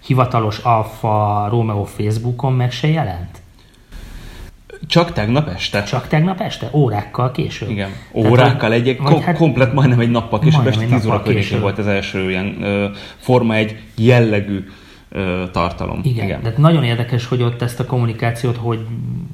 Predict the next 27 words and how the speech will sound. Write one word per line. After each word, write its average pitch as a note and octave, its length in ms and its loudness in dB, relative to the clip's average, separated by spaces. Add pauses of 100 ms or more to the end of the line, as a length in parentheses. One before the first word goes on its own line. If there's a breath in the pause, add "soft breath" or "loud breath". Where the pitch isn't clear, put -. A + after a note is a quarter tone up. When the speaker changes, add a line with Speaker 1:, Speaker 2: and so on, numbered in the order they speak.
Speaker 1:
találták A2 520 -4
ki, A2+ 120 -4
vagy G#2+ 140 -4
egyáltalán A2 420 -4
egyeztették-e, A2 640 -6
vagy A2 160 -4 (100)
én A2+ 120 -6
nem A2 140 -4
tudom, G#2+ 180 -6
hogy A2 100 -4
hogy G#2+ 100 -4
működik G#2+ 340 -4
a, A2 180 -6 (600 loud breath)
ott - 180 -2
a B2 40 4
nagy B2 480 4
multinál A2+ 440 0
a A#2 80 8
Facebook, B2 580 2
ö, C#3 40 4
Speaker 2:
<laughs> B2 100 4
Sehogy. C3+ 400 4 (360)
Speaker 1:
Facebook B2+ 420 2
marketing, B2+ 540 2
de A2+ 160 2
nagyon A2 280 0
rosszul. D#3+ 680 0